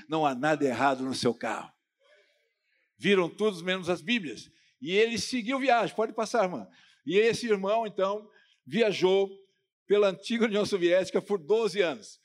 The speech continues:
aonde ele relata nesse livro Contrabandista de Deus. Mas depois Deus mostra a perseguição pra ele, de que a perseguição havia se estendido pelo mundo, se espalhado pelo mundo, tanto que, ah, o primeiro, um dos primeiros países que ele, que estava a perseguição estava muito em alta,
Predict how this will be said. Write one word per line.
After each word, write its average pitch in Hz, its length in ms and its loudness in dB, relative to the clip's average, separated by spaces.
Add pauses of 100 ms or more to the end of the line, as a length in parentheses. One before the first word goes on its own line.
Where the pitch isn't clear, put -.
(160)
aonde 180 420 -4
ele 190 420 -2 (140)
relata 175 500 -2
nesse 185 280 -8
livro 160 240 -6
Contrabandista 147 580 -8
de 120 80 -10
Deus. 101 240 -16
Mas 175 140 -6
depois 202 260 0
Deus 190 220 2
mostra 185 420 -4
a - 20 -4
perseguição 180 560 -6
pra 147 220 -2
ele, 156 240 -2 (840)
de 139 160 -6
que 190 100 2
a 180 60 2
perseguição 185 520 -4
havia 170 220 -2
se 175 140 -8
estendido 165 440 -8
pelo 160 200 -2
mundo, 160 280 -6
se 156 140 -10
espalhado 165 540 -4
pelo 156 180 -6
mundo, 151 400 -4 (540)
tanto 262 400 0
que, 240 440 -4 (600)
ah, 185 180 2
o 190 100 4
primeiro, 208 560 0
um 196 80 -6
dos 185 140 -10
primeiros 220 320 -2
países 208 420 -2
que - 120 -4
ele, 196 260 0
que 185 160 -12
estava 214 300 2
a 196 40 0
perseguição 190 480 -6
estava 185 320 -2
muito 185 380 -10
em 170 80 -8
alta, 175 420 0